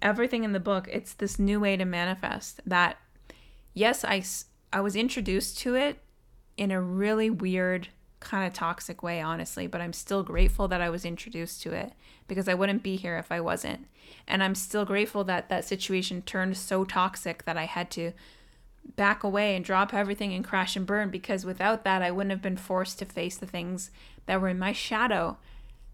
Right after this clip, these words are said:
that I was avoiding and stuffing down, that were in my energy that I couldn't have known from a mindset level. I couldn't have. I had to deeply connect to spirit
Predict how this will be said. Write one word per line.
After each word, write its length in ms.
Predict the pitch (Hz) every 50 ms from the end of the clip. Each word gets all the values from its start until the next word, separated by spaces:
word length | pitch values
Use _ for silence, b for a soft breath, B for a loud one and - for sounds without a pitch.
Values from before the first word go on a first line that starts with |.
| -
that 160 | - 190 185 190
I 80 | 185
was 160 | 185 196 196
avoiding 480 | 202 202 185 185 208 226 240 220 220 208
and 80 | 190 190
stuffing 320 | - 202 190 - 208 202
down, 220 | 196 214 214 214
that 120 | 208 196 190
were 120 | 196 202
in 120 | 202 202 196
my 200 | 190 190 - -
energy 920 | - 202 233 247 254 277 285 277 226 208 - - 185 175 170 175 175 196 - - - -
that 120 | 190 196
I 80 | 208 208
couldn't 460 | 202 - - - 247 247 247 277 277
have 140 | 247 208 190
known 320 | 185 185 185 180 185 185
from 200 | 185 - 185 185
a 60 | 180 175
mindset 560 | 175 165 170 175 165 185 - - - - -
level. 460 | - - 170 - - - - 226 - - -
I 60 | 196
couldn't 360 | 202 - - 226 202 185 208 -
have. 300 | 160 156 - - - - - - b b b b b b b b b b - - - - - _ _ - _ _ - - _ _ _ -
I 60 | 196
had 500 | - - - - 180 185 190 202 190 190
to 140 | - 247 226
deeply 440 | 185 190 - 190 202 196 - 190 185
connect 340 | 185 - 185 202 196 - -
to 60 | 185
spirit 580 | 185 - - - 180 175 180 190 214 247 -